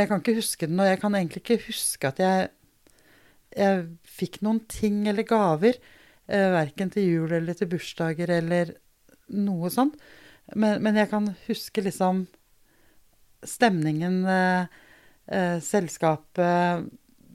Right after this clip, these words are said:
familien, alt det hyggelige rundt, da. Og, og det er sånn som,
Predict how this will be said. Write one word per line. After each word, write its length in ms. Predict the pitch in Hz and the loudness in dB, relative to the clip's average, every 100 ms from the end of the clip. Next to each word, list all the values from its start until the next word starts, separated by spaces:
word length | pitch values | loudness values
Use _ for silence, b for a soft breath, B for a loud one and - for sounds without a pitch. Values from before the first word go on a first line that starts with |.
| - | -20
familien, 920 | - - 196 185 160 156 175 175 170 165 B B B B 113 - - - - 202 - | -20 -4 -2 0 -2 -2 -2 0 -2 -6 B B B B -8 -10 -20 -20 -20 -16 -2
alt 200 | 208 196 | 0 2
det 140 | 233 - | 0 0
hyggelige 440 | 254 156 170 220 | -4 0 4 6
rundt, 200 | 262 359 | 6 4
da. 120 | 339 285 196 233 | 6 8 8 6
Og, 140 | 190 - | 4 0
og 140 | 196 | 2
det 100 | 262 311 | 4 4
er 60 | |
sånn 180 | 277 214 | 2 -2
som, 220 | - 226 | 0 0